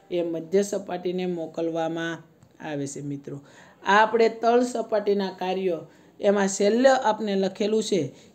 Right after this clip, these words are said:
કે તળ સપાટીના સંચાલક સૌથી નીચલી સપાટી છે. તળ સપાટીનો સંચાલક એટલે કેવું? તો કે જુદા જુદા ત્રણ વિભાગ છે, ઉચ્ચ સપાટી, મધ્ય સપાટી ને તળ સપાટી.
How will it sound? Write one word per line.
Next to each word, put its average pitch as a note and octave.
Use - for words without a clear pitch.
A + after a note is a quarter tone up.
કે A#3
તળ A#3
સપાટીના G#3
સંચાલક G3+
સૌથી F#3+
નીચલી F3
સપાટી F#3+
છે. D#3
તળ G#3+
સપાટીનો G#3
સંચાલક F#3
એટલે F#3+
કેવું? G3+
તો G3+
કે G3
જુદા D#3+
જુદા F3+
ત્રણ A#3
વિભાગ F#3
છે, -
ઉચ્ચ E3
સપાટી, G#3+
મધ્ય F#3
સપાટી F3+
ને F#3
તળ F3
સપાટી. D3+